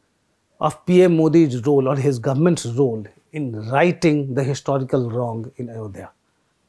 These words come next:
There are political imperatives too. In a state like Assam, with about, uh, thirty-three, thirty-four percent of, uh, Muslim population, and a polarizing figure like Badruddin Ajmal, dog whistling politics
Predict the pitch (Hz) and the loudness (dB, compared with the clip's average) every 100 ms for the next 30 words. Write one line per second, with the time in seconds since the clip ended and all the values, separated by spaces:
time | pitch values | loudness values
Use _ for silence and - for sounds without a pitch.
0 | _ _ _ _ _ _ _ _ _ _ | _ _ _ _ _ _ _ _ _ _
1 | _ _ _ 151 190 190 180 180 180 - | _ _ _ 4 4 4 4 2 2 4
2 | 190 185 170 170 - 160 156 160 165 170 | 6 8 6 4 2 0 4 2 4 2
3 | 156 - 247 302 - _ _ - 196 196 | 2 2 0 0 -8 _ _ 0 2 2
4 | - 208 202 185 165 - 180 294 190 156 | 2 4 4 2 0 2 2 2 2 2
5 | 147 143 143 - 139 - 156 147 165 151 | 2 2 0 -2 -6 -4 -2 2 0 0
6 | 139 170 151 - 147 139 135 - - 117 | 0 0 0 -2 0 2 0 -4 -14 -12
7 | 113 120 143 151 139 131 147 139 240 262 | -10 -6 -4 0 0 -2 -4 -4 -10 -12
8 | _ _ _ _ 156 160 180 190 190 190 | _ _ _ _ -4 0 4 6 6 6
9 | 196 - 160 165 160 135 139 139 135 147 | 4 4 4 4 2 0 0 0 2 2
10 | 127 139 160 127 131 - _ _ _ _ | 2 0 0 -2 -4 -14 _ _ _ _
11 | _ _ _ _ _ _ - 196 247 226 | _ _ _ _ _ _ -4 2 2 4
12 | 214 - 220 190 175 170 170 151 - - | 2 4 2 4 2 2 0 -4 -6 -12